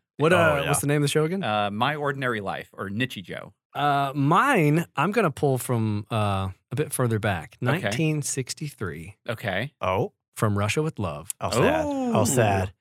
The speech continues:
Speaker 1: Blofeld's Cat.
Speaker 3: Yep.
Speaker 2: Okay.
Speaker 1: Parodied, obviously, in Austin Powers with
Speaker 3: Mm.
Speaker 1: Doctor Evil.
Speaker 3: Mister
Speaker 1: But, like,
Speaker 3: Bigglesworth.
Speaker 1: a very iconic, very pretty,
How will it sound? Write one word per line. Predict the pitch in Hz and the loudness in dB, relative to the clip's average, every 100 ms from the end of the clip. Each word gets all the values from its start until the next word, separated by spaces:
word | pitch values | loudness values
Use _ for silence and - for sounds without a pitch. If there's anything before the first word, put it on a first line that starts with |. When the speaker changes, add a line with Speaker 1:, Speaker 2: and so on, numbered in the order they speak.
| _ _ _ _ _ _ - | _ _ _ _ _ _ -4
Speaker 1:
Blofeld's | 127 139 135 - 117 117 | 2 4 4 2 2 0
Cat. | - 101 82 - | -2 -6 -6 -2
Speaker 3:
Yep. | 139 | 2
Speaker 2:
Okay. | 135 120 90 - _ _ _ 160 | 2 0 -6 -10 _ _ _ -2
Speaker 1:
Parodied, | - 156 180 190 185 185 190 147 | 4 4 6 6 4 2 0 2
obviously, | 135 135 156 | 2 2 2
in | 139 | 4
Austin | 123 - 151 | 2 2 2
Powers | 139 120 120 131 - | 4 2 2 0 -4
with | 107 | -6
Speaker 3:
Mm. | |
Speaker 1:
Doctor | 110 107 - | -2 -2 -2
Evil. | 104 92 90 92 | -4 -2 -4 -6
Speaker 3:
Mister | 110 - | -8 -4
Speaker 1:
But, | 120 101 | 0 0
like, | 120 110 | 2 0
Speaker 3:
Bigglesworth. | 107 - _ | -2 -10 _
Speaker 1:
a | - 117 | -2 0
very | 107 127 170 180 | 2 2 2 2
iconic, | 160 120 117 - 135 143 139 131 - | 2 0 0 -2 0 2 2 -2 -6
very | - 107 120 135 151 | -8 0 2 4 2
pretty, | 139 - - 123 131 135 | -2 -4 2 4 2 0